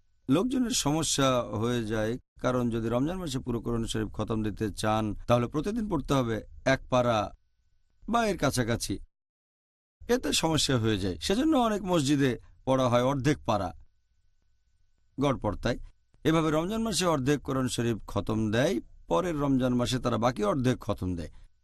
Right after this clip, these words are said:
সবগুলোরই অনুমতি আছে, তবে পুরো কোরআন খতম দিতে পারলে ভালো। যদি না সেখানে বাচ্চা ছেলেপেলে থাকে, তারা হয়তো সেভাবে পারবে না, তাই দু একটা মসজিদে এমন করে, আলহামদুলিল্লাহ, সমস্যা নেই। পুরো কোরআন খতম দিলে ভালো, তবে এটা ফরজ না।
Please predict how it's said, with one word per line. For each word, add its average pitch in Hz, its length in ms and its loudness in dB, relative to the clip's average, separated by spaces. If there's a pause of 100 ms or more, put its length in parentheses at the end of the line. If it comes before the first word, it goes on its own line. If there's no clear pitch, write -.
(200)
সবগুলোরই 247 460 0
অনুমতি 139 360 2
আছে, - 220 -4 (260)
তবে 254 160 0
পুরো 233 280 0
কোরআন 208 240 -2
খতম 147 340 0
দিতে 143 220 0
পারলে 123 420 2
ভালো। 120 360 0 (420)
যদি 202 380 4
না 180 360 4 (180)
সেখানে 156 320 2
বাচ্চা 143 340 2
ছেলেপেলে 151 480 0
থাকে, 120 340 0
তারা 160 300 2
হয়তো 127 800 2 (380)
সেভাবে 143 400 2
পারবে 120 280 0
না, 139 120 0
তাই 254 160 -6
দু 254 140 -2
একটা 233 240 -4
মসজিদে 170 380 -2
এমন 139 280 2
করে, 123 320 0
আলহামদুলিল্লাহ, 113 540 0
সমস্যা 110 380 0
নেই। 110 240 0
পুরো 262 200 0
কোরআন 226 240 0
খতম 160 300 0
দিলে 131 200 4
ভালো, 113 400 2 (120)
তবে 196 160 -2
এটা 156 140 -2
ফরজ 107 340 -2
না। 73 160 -6